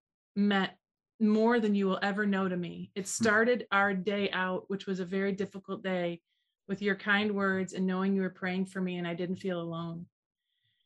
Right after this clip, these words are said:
Speaker 1: And, you know, it didn't take me any time to write that note. And, but, and I could have,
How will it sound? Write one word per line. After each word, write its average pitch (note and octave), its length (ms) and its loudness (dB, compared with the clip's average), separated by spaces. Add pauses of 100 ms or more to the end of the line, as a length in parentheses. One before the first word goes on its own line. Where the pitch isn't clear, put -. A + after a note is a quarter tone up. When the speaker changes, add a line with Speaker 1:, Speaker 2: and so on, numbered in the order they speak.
(420)
Speaker 1:
And, G#3+ 200 0
you C#4 100 0
know, C4 180 0
it A#3+ 80 -2
didn't C#4+ 220 2
take B3+ 280 -2
me A#3 140 2
any G#3 180 -2
time G3 420 -2
to G#3 80 -2
write G3 240 -2
that F3 180 -6
note. G3 420 -4 (140)
And, G3 360 0 (540)
but, A3+ 160 2
and A3+ 140 8
I A3+ 120 6
could B3+ 200 0
have, A#3+ 180 0